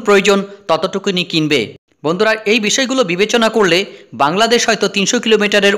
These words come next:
অধিক ট্যাকটিক্যাল ব্যালিস্টিক মিসাইল বা এমএলআরএস ক্রয় করবে না, কারণ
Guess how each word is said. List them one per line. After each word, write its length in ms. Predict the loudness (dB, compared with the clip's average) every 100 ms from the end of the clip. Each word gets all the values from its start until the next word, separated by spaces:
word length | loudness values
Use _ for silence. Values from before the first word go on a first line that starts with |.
| 2
অধিক 200 | 2 0 -2 -18 -16 -4
ট্যাকটিক্যাল 420 | -4 -4 -4 -4 0
ব্যালিস্টিক 340 | -2 -2 -4 -4
মিসাইল 320 | -2 -2 -2 0
বা 60 | -2 0
এমএলআরএস 400 | 0 2 0 0
ক্রয় 220 | 0 0 0
করবে 220 | 0 0 0
না, 60 | -2 -8 -20 _ _ _ _ -20 _ -4
কারণ 180 | -4